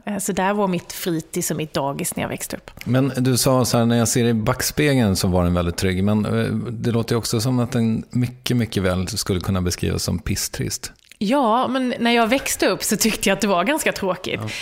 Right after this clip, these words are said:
Speaker 1: Jag gjorde ju som alla andra tonåringar och protesterade mot mina föräldrar. Jag tyckte att det var tråkigt att bo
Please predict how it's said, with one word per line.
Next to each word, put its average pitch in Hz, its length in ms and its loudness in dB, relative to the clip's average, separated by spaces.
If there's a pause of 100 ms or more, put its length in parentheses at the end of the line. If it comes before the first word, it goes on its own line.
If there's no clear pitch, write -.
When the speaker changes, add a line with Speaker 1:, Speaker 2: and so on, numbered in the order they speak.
(120)
Speaker 1:
Jag 202 320 0
gjorde 254 240 0
ju 190 60 2
som 180 180 -2
alla 165 180 4
andra 170 320 2
tonåringar 165 680 2
och - 320 -2
protesterade 170 600 -2
mot 175 200 -4
mina 180 200 -4
föräldrar. 170 440 -2
Jag 175 120 -2
tyckte - 260 -6
att 165 100 -6
det 175 60 -4
var 165 320 -2 (560)
tråkigt 196 460 -4
att 185 80 -2
bo 175 400 -4